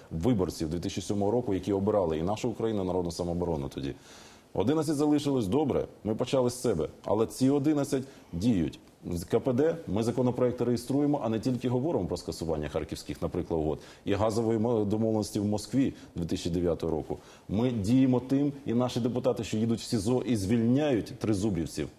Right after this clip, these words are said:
патріотів, хоча вони не є членами нашої партії і не будуть, ми такої умови не ставимо.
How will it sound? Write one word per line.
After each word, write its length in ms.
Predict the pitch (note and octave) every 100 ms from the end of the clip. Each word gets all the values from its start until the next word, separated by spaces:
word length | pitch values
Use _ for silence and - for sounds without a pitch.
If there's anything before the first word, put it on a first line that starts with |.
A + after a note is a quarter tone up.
| -
патріотів, 580 | G#2+ A#2 B2 G#2+ - -
хоча 200 | G#2 A2
вони 180 | C#3+ E3
не 100 | F3+
є 120 | F3+
членами 400 | D3 A#2 G2 F#2
нашої 240 | F2+ F2 E2+
партії 220 | F2 - - -
і 100 | G#2+
не 120 | A2
будуть, 420 | G2+ D#3 G2 C2+ F2
ми 100 | F#2+
такої 300 | G#2+ A#2 A2+
умови 260 | A#2 A2+
не 80 | A2+
ставимо. 420 | - C#3 D#2+ C2+